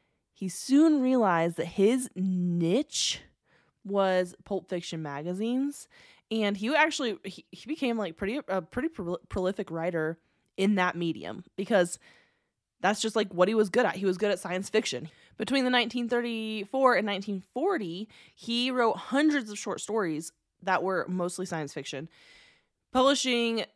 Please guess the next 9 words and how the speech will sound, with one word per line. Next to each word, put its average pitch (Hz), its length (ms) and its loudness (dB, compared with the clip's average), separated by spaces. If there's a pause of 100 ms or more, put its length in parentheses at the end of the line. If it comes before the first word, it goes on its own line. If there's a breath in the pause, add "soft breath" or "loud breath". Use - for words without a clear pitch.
his 226 260 -2
full-length 269 600 0
novel 190 560 2
in 202 80 -2
nineteen 202 460 -2 (260)
thirty-seven 180 840 -2 (120)
called 170 420 -2
Buckskin 226 720 0 (100)
Brigades. 160 600 -8